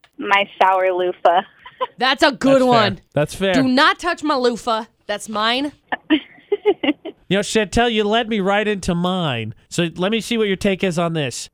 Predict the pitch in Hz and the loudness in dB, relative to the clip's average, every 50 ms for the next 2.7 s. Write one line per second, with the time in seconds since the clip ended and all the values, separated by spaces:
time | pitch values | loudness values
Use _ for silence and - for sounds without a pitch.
0 | _ - 160 165 165 - - 196 202 226 233 - - 202 180 160 135 143 143 165 | _ -4 -2 -2 -2 0 0 0 0 0 0 2 2 2 2 2 0 -2 -4 -4
1 | - 185 180 185 180 170 170 160 156 - _ - 151 151 131 165 185 175 - 180 | -6 -10 -10 -10 -8 -8 -8 -10 -12 -10 _ -4 -4 -2 0 -2 -2 -2 -4 -4
2 | - 214 208 - - 196 180 165 156 131 131 143 151 156 | -2 -2 -2 -2 0 0 2 2 0 0 -2 -2 -2 -4